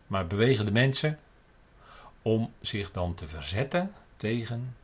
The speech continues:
de waarheid die gesproken wordt. De waarheid van God. Dan is het heel sterk te merken. Maar we leven ook in de tijd, in de samenleving, waarin de waarheid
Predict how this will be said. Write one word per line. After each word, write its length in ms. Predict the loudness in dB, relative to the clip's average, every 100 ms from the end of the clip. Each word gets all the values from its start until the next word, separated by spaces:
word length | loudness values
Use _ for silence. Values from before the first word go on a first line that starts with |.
| -20
de 100 | -12
waarheid 680 | -8 -6 -6 -6 -6 -8 -12
die 360 | -10 -8 -8 -10
gesproken 500 | -14 -14 -10 -10 -10
wordt. 200 | -14 -14 -20 -20 -18
De 80 | -10
waarheid 380 | -8 -6 -8 -8
van 120 | -10
God. 320 | -10 -10 -12 -20 -20 -20 -14
Dan 240 | -12 -10
is 60 | -8
het 100 | -6
heel 120 | -8
sterk 320 | -6 -8 -8
te 100 | -10
merken. 300 | -10 -12 -16 -20 _ _ -20 -18 -18 -10
Maar 120 | -6
we 60 | -2
leven 280 | 0 0 -2
ook 140 | -4
in 80 | -6
de 100 | -2
tijd, 320 | -2 -2 -4
in 80 | -8
de 60 |
samenleving, 800 | -6 -4 -4 -4 -6 -8 -8 -8
waarin 240 | -8 -10 -10
de 100 | -8
waarheid 720 | -4 -2 -2 -4 -6 -8 -16